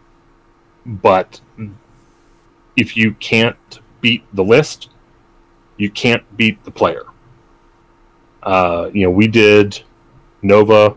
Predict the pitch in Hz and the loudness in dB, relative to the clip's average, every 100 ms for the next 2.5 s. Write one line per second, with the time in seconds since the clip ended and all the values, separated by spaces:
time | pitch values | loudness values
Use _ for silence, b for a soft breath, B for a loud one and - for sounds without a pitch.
0 | _ _ - 101 110 107 117 113 127 127 | _ _ -6 -2 0 0 -2 -2 -2 -4
1 | 143 _ b b b b _ 104 101 101 | -6 _ b b b b _ -2 0 0
2 | 98 98 95 92 | 0 -2 -4 -8